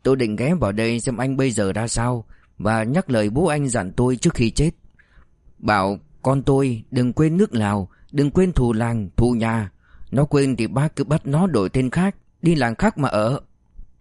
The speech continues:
Văn Thon không khóc. Lệ thường không nên khóc người chết, mà nên mừng cho kẻ được siêu thoát. Tuy vậy, chưa đến Văn Thon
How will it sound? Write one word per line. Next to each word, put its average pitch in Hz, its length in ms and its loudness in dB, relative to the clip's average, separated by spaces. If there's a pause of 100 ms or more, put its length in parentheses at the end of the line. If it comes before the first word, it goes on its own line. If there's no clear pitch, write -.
(1040)
Văn 113 260 -2
Thon 117 220 0
không 117 220 0
khóc. 147 260 -4 (440)
Lệ 110 160 0
thường 120 280 0
không 165 180 0
nên 160 180 -2
khóc 202 180 -2
người 107 200 0
chết, 160 220 -2 (460)
mà 104 180 0
nên 143 260 0
mừng 113 240 0
cho 180 140 0
kẻ 101 240 -2
được 90 160 -6
siêu 135 180 0
thoát. 165 240 -2 (600)
Tuy 139 140 4
vậy, 95 320 -4 (340)
chưa 113 240 2
đến 120 240 -2
Văn 117 180 -2
Thon 107 280 -2